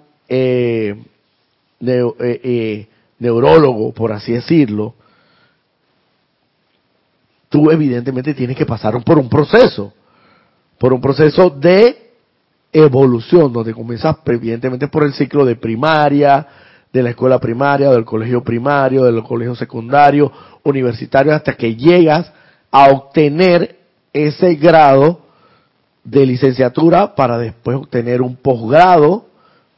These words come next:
o una maestría, y después obtienes un posgrado, y después del posgrado, creo que al final, al final del, del camino por allá, es que se le llama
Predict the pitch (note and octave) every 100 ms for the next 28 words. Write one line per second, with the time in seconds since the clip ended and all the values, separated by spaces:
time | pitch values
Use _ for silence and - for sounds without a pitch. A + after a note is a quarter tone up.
0 | _ A#2 A#2 A#2+ C3 D3 D3+ - A3+ G3+
1 | E3+ F#3+ - _ _ _ _ _ C3+ B2+
2 | A#2 - C3+ A#2+ - B2 A#2 A2 B2 E3+
3 | E3+ B3+ B3+ A3 A3+ A3+ _ _ _ _
4 | _ _ _ C3+ C3 B2 C3 C#3 B2+ A#2+
5 | A#2 B2 B2+ B2+ C3 - _ _ _ _
6 | _ _ _ _ B2+ B2 B2 C#3 B2+ A#2
7 | A#2 B2+ C3 C3 - _ _ _ _ _
8 | _ _ _ _ _ _ - B2 B2+ B2+
9 | C3+ F#3 A#3 G#3 F3 D3+ C3+ C3 B2+ C3+
10 | D#3+ F#3 E3 C#3+ C#3 D#3 - _ _ _
11 | _ _ - C3+ D3+ C#3 C3+ A#2+ A#2 A#2+
12 | C3 -